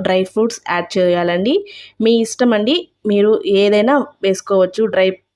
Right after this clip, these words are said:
ఫ్రూట్స్ వేసుకోవచ్చు, లేదంటే పల్లీలు ఉంది కదా, పల్లీలను కూడా ఈ విధంగా ఫ్రై చేసుకొని మనం ఒక బౌల్లో తీసి పక్కన పెట్టుకోవాలి. అదే ప్యాన్లోనే వన్ కప్ వరకు సేమియానైతే వేసుకోవాలి.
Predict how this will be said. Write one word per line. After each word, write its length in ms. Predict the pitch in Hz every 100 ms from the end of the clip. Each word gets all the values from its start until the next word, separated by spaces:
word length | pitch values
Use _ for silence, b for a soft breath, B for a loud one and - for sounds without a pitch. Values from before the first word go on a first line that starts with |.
| _
ఫ్రూట్స్ 260 | - 214 - 202
వేసుకోవచ్చు, 520 | 196 - 202 202 294 277
లేదంటే 420 | 202 196 196 262 370 B B B -
పల్లీలు 380 | 208 220 233 240 214
ఉంది 180 | 190 190
కదా, 160 | 196 311 -
పల్లీలను 420 | 196 214 226 208 190
కూడా 120 | 254 330
ఈ 20 | 220
విధంగా 240 | 202 208 214
ఫ్రై 120 | 196 180 180
చేసుకొని 480 | 190 - 196 214 349 508 B B -
మనం 140 | 247 285
ఒక 140 | 226 196
బౌల్లో 280 | 190 190 202 202
తీసి 240 | 196 294 427 269
పక్కన 220 | 226 180 180
పెట్టుకోవాలి. 680 | 180 175 180 180 180 202 302 415 B B B - 202
అదే 140 | 247 311
ప్యాన్లోనే 500 | 214 190 190 185 202 381 b b _ 190
వన్ 180 | 226 277 269
కప్ 240 | 254 208 185
వరకు 320 | 175 - 381 - _ _ - 247
సేమియానైతే 640 | 240 254 233 202 196 392 571 220
వేసుకోవాలి. 600 | 175 - 190 180 190